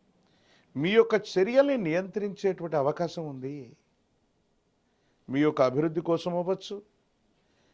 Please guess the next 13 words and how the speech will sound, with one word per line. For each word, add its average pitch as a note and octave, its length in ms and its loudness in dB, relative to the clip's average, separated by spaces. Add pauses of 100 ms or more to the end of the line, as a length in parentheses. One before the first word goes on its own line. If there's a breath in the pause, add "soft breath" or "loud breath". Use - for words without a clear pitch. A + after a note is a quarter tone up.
(140)
మీరు G#3 220 2 (120)
చేసే C4 280 2
ప్రతి F3 420 0
ప్రయత్నంలో F#3 680 -2
కూడా - 280 -8 (1160)
వారు C#3+ 200 4
ప్రతిబంధకంగా D#3+ 880 -4
తయారయ్యే C3+ 560 -2
అవకాశం B2 500 -8
ఉంది. - 200 -20 (1120 soft breath)
తస్మాత్ A#3 460 2
జాగ్రత్తగా F#3 500 0
ఉండటం D3+ 540 -4